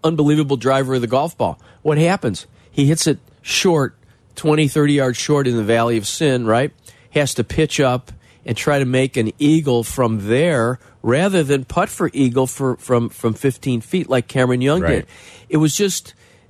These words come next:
Speaker 1: it was just Rory did not play clutch golf. He played safe golf,
Speaker 2: Mm-hmm.
Speaker 1: which is usually good enough to win when you have a four-stroke lead,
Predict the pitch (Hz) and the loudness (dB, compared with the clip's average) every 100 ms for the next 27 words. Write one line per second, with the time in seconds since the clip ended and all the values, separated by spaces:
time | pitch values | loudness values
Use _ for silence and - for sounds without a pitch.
0 | _ 160 - 165 151 - 175 185 - 127 | _ -2 2 2 0 -2 -2 -2 -2 0
1 | 143 160 175 143 127 127 131 135 - - | 2 2 0 -2 -4 -2 -2 -2 -6 -2
2 | 135 120 - - 135 123 - - 113 98 | 0 0 -4 -6 -2 -2 -6 -6 -2 0
3 | 73 - - - 131 - - 139 131 127 | -2 -8 -18 -6 -6 -4 -2 0 2 2
4 | 123 113 - - - 208 233 - 139 123 | 0 -2 -8 -10 -4 -2 -2 -2 -2 0
5 | 160 - 117 92 151 156 139 202 196 196 | -2 -4 -8 -4 0 0 0 0 0 0
6 | 202 190 185 196 190 214 180 139 143 127 | 0 -2 -2 0 2 2 0 0 0 -2
7 | 151 139 - 147 123 143 170 135 139 | -2 -2 0 0 0 2 2 2 -2